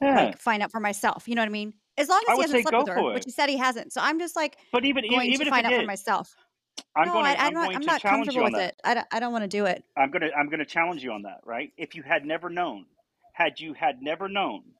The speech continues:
Speaker 1: right? Like, in other words, you didn't ever
Speaker 2: Mm-hmm.
Speaker 1: talk to your friend or anything, right? Would it bother you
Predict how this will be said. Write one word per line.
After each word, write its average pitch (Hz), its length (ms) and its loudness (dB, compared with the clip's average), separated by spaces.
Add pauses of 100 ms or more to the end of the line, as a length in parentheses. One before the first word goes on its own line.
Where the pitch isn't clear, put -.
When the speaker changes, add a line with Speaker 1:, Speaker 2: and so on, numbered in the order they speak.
(120)
Speaker 1:
right? 139 380 0
Like, 117 260 -2
in 127 100 -2
other 143 120 0
words, 131 180 -2
you 175 60 -4
didn't 208 140 0
ever 214 120 2
Speaker 2:
Mm-hmm. 226 80 2
Speaker 1:
talk 226 200 2
to - 60 -12
your 160 120 -4
friend 147 500 0 (420)
or 131 220 -2
anything, 127 520 -2 (580)
right? 127 300 0 (560)
Would 120 240 0
it 127 140 0 (720)
bother 170 400 2
you 101 360 -16